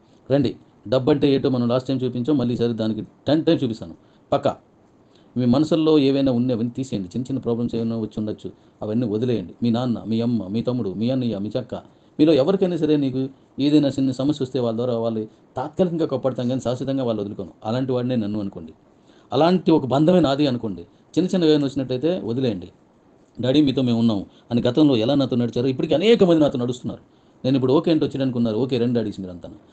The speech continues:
అలాగే అందరినీ తీసుకురండి, కుమ్మేద్దాం పట్టుకోండి. ఎన్నిసార్లు ఎన్ని కంపెనీలు తిరుగుతారు? ఒక కంపెనీ గట్టిగా తిరిగి ఇందులో నన్ను ఓ మీటింగ్ పెట్టి అదిగో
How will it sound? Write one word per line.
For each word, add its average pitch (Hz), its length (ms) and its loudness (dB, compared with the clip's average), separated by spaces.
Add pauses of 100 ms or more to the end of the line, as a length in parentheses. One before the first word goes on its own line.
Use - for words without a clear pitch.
(120)
అలాగే 127 180 2
అందరినీ 165 320 2
తీసుకురండి, 104 460 -6 (320)
కుమ్మేద్దాం 120 320 0
పట్టుకోండి. 87 360 -10 (800)
ఎన్నిసార్లు 165 580 2
ఎన్ని 160 140 2
కంపెనీలు 156 320 0
తిరుగుతారు? 156 280 0
ఒక 117 80 0
కంపెనీ 143 220 0
గట్టిగా 143 280 0
తిరిగి 147 180 0
ఇందులో 147 180 0
నన్ను 151 220 2
ఓ 143 40 0
మీటింగ్ 139 260 0
పెట్టి 147 160 -4
అదిగో 147 180 -2